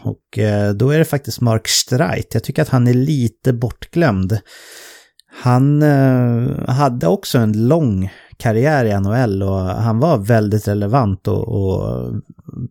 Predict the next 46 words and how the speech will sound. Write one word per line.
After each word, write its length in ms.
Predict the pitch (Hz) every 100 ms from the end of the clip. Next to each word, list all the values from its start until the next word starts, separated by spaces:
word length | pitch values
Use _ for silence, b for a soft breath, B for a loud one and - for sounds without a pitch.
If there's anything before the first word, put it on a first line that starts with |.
| - _
en 180 | - 120
sån 160 | - 117
här 340 | 110 110 -
offensiv 580 | - - - 110 107 95
back 240 | 87 -
som 220 | - 107 107
alltid 440 | 127 104 - 110
var 140 | 104 98
att 60 |
lita 360 | 104 95 - 123
på 200 | - 98
i 40 |
powerplay 600 | - 139 131 120 117 101
under 180 | 95 92
en 80 | 92
väldigt 380 | 107 92 95 104
lång 180 | 98
tid. 360 | 95 - 104 95 - B B B B B B B -
Eh, 140 | 98 95
jag 120 | 104
kommer 180 | 135 127
inte 200 | 131 120
slå 400 | - - 131 120
mig 140 | 120
blodig 580 | 110 127 131 120 139 139
för 400 | - 107 104 95
att 60 |
få 120 | - 107
med 180 | 104
Streit 360 | 107 - 107 101
på 80 | 113
listan, 480 | 110 - - 120 98
absolut 480 | - 120 135 123
inte, 200 | 95 -
utan 300 | 101 - 98
det 80 | 104
var 100 | 110
svårt 420 | 104 - 120 113
att 60 | 107
välja 300 | 104 104 117
där 120 | 92
på, 320 | 87 90 107 104
på 80 | -
tionde 420 | 92 101 95 92
plats, 380 | 92 92 - -
men 380 | 104 98 101 107